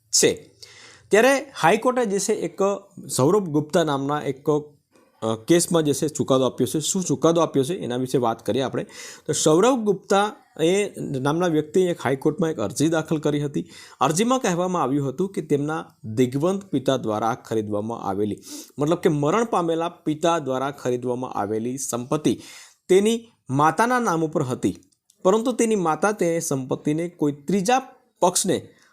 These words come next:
હસ્તાંતરિત કરી રહી છે, કરી રહી હતી, મતલબ કે ત્રીજા કોઈ અ-, અન્ય વ્યક્તિ હોય તો એના નામ ઉપર કરી રહી છે.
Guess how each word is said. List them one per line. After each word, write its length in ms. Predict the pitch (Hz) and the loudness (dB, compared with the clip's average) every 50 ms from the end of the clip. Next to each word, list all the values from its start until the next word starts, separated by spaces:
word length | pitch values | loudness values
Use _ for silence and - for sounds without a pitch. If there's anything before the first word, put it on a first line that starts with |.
| _ _ - 143 | _ _ -2 0
હસ્તાંતરિત 800 | 147 143 - - 226 240 233 220 226 196 190 208 202 - - | 0 0 2 4 4 4 4 2 0 2 2 0 -2 -2 -2
કરી 220 | 139 135 147 151 139 | 0 0 0 0 0
રહી 240 | 127 110 113 139 | -2 -4 -4 -4
છે, 500 | 139 - - 147 113 - - - _ _ _ _ _ _ _ _ - | -4 2 4 4 4 2 0 -8 _ _ _ _ _ _ _ _ 0
કરી 180 | 160 175 208 | 2 2 4
રહી 220 | 185 165 139 156 202 | 4 2 2 0 0
હતી, 480 | 170 160 180 - - - - - - - - - - - - - _ _ 135 | 0 0 0 2 0 0 -2 -4 -10 -20 -20 -20 -20 -20 -20 -20 _ _ -2
મતલબ 160 | 143 165 175 | 0 0 0
કે 100 | 202 226 | 0 0
ત્રીજા 340 | 220 - 202 180 175 220 220 | 0 0 0 0 2 0 0
કોઈ 300 | 220 220 202 196 190 190 | 2 4 4 4 4 2
અ-, 200 | - - 135 - - - | 0 -2 -4 -4 -2 -2
અન્ય 260 | 175 180 208 226 240 | 0 0 2 2 2
વ્યક્તિ 320 | 214 190 170 - - 165 | 2 2 0 0 0 -2
હોય 200 | 147 165 185 196 | 0 0 0 0
તો 100 | 190 143 | 0 -2
એના 260 | 135 - 147 147 156 | -4 -4 -4 -4 -4
નામ 260 | 151 143 135 131 135 135 | -2 -2 -2 -4 -4 -4
ઉપર 180 | 123 - 131 | -4 -4 -4
કરી 240 | - - 113 110 113 | -4 -2 -2 -2 -2
રહી 240 | 110 110 110 131 - - _ _ _ _ _ _ _ _ | -2 -4 -6 -8 -8 -10 _ _ _ _ _ _ _ _
છે. 240 | - - - 139 104 | 0 2 4 4 2